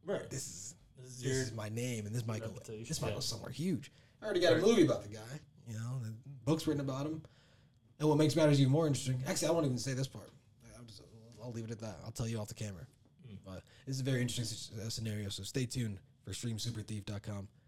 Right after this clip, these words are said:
Speaker 2: And that'll be all be linked on my website as well. And, uh, you'll know when, you'll know when the time's ready.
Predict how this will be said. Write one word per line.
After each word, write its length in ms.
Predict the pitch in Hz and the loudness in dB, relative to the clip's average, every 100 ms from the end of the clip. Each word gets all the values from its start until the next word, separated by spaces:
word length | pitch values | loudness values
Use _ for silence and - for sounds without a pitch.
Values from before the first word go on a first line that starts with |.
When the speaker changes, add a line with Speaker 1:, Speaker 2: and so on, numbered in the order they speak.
| _ _ _ | _ _ _
Speaker 2:
And 120 | 95 | -8
that'll 140 | 110 107 | -6 -4
be 100 | 107 | -6
all 140 | 110 | -6
be 100 | 107 | -4
linked 420 | 107 110 104 - - - | -2 -2 -4 -10 -16 -10
on 100 | 104 | -6
my 100 | 101 | -4
website 380 | 98 98 - 98 | -4 -6 -6 -8
as 100 | 95 | -8
well. 300 | 87 87 - - _ _ _ | -10 -12 -16 -20 _ _ _
And, 260 | 110 98 90 | -12 -10 -8
uh, 280 | 95 87 90 107 _ _ _ _ _ _ _ - | -8 -8 -10 -14 _ _ _ _ _ _ _ -4
you'll 120 | 117 | 2
know 160 | 127 | 4
when, 400 | 127 123 120 117 | 6 6 4 0
you'll 120 | 107 113 | -4 -2
know 120 | 123 | -2
when 80 | 117 | -2
the 60 | 110 | -2
time's 240 | 113 110 | -4 -4
ready. 260 | 107 101 | -4 -6